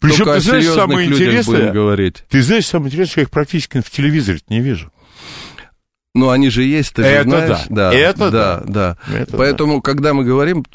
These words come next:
Speaker 2: ты прав, когда мы говорим об аналитиках, политологах, мы говорим о серьезных, мы не говорим о тех, которые выстреливают, фейки там и вокруг этого. Нет. Э, поэтому еще раз. Э,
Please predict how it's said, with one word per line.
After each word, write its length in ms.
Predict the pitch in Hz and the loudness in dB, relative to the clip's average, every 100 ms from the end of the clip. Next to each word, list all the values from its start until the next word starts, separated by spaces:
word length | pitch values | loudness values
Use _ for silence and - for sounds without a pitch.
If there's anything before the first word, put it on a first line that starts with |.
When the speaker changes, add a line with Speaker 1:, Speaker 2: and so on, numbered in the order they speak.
| _ | _
Speaker 2:
ты 80 | 131 | -2
прав, 420 | - 127 90 - | 0 0 0 -4
когда 240 | 113 113 123 | -4 0 2
мы 120 | 117 | 2
говорим 380 | 117 127 156 120 | 2 2 0 0
об 140 | 92 | 0
аналитиках, 680 | 101 110 156 160 120 95 - | 0 2 0 -2 -6 -6 -4
политологах, 640 | 104 107 175 180 135 - | -2 0 0 0 0 0
мы 100 | 165 | 0
говорим 320 | 135 123 113 | 2 2 0
о 60 | 101 | 0
серьезных, 640 | 117 113 170 151 123 104 | 0 0 0 -2 -2 -2
мы 100 | 113 | 0
не 120 | 117 | 2
говорим 340 | 110 113 117 104 | 2 0 0 -2
о 80 | |
тех, 180 | 104 107 | -2 -4
которые 460 | - 98 101 98 92 | -4 -4 0 0 2
выстреливают, 760 | 110 - 139 147 135 113 104 | 0 -2 -2 0 2 0 0
фейки 460 | - 143 143 - 107 | -2 -2 -2 -2 -4
там 360 | - 98 95 | -2 -2 -2
и 300 | 104 107 101 | -2 0 0
вокруг 460 | 98 104 104 107 - | 0 0 0 -2 -2
этого. 240 | 101 98 | -4 -2
Нет. 260 | 110 147 85 - _ - - - - - _ _ | 0 0 -2 -10 _ -16 -14 -14 -16 -20 _ _
Э, 260 | 98 98 - - | -2 0 -2 -6
поэтому 480 | - 147 139 139 139 | -2 -2 0 -2 0
еще 320 | - 143 156 120 | 0 0 0 0
раз. 340 | 95 - - - _ _ _ _ _ _ _ _ _ _ _ _ _ _ _ _ - | -2 -6 -16 -20 _ _ _ _ _ _ _ _ _ _ _ _ _ _ _ _ -6
Э, 360 | 127 113 113 | 0 2 2